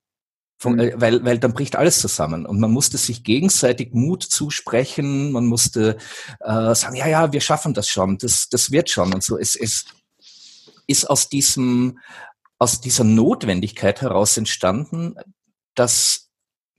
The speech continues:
Speaker 1: dass man irgendwie überleben musste. Und das, äh, und das hat sich natürlich über Generationen weitergetragen.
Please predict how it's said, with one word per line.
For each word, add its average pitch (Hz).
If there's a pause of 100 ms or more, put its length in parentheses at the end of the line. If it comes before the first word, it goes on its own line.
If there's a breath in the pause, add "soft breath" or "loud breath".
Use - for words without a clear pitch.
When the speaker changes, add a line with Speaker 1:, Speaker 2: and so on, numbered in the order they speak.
Speaker 1:
dass -
man 113
irgendwie 143
überleben 117
musste. 85
Und 90
das, - (220)
äh, 104 (280 loud breath)
und 101
das 110
hat 202
sich 190
natürlich 123
über 104
Generationen 101
weitergetragen. 95